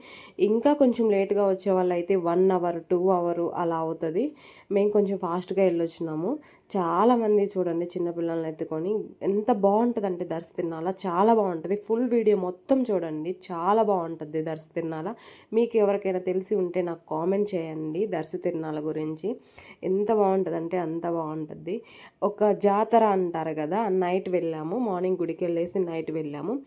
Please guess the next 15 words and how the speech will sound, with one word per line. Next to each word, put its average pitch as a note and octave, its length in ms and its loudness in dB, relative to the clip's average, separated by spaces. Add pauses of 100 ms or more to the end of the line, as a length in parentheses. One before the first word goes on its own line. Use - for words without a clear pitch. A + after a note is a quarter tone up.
(300)
ఆ G3 120 0
జాతర F#3+ 560 -2
అసలు A3+ 300 -2
ఎంత G#3 400 -2
బాగుందంటే F#3+ 920 -2 (320)
చూస్తుంటే G3+ 600 -2 (140)
చాలాసేపు, F#3+ 800 -2 (360)
మేము G3+ 280 2
ఎంతసేపు A3+ 560 2
ఉన్నామంటే F#3+ 460 0
నైట్ G3+ 280 0
ఎప్పుడో G3+ 260 0
వచ్చినాము, F#3 420 -2
సాయంత్రం F3 540 -4
వెళ్ళేసి. E3 420 -4